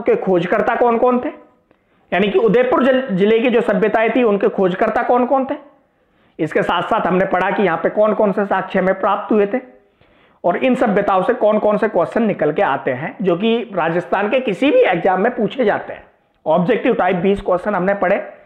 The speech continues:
राजस्थान राज्य के उदयपुर जिले की सभ्यताओं से। तो साथियों, यदि आपको हमारा वीडियो अच्छा लगता है तो please like करें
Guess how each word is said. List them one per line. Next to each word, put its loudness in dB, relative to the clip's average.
राजस्थान 0
राज्य 0
के 2
उदयपुर 2
जिले 2
की -6
सभ्यताओं -8
से। -20
तो 0
साथियों, 0
यदि 0
आपको 0
हमारा 2
वीडियो 2
अच्छा -2
लगता -2
है 0
तो 0
please 0
like -2
करें -4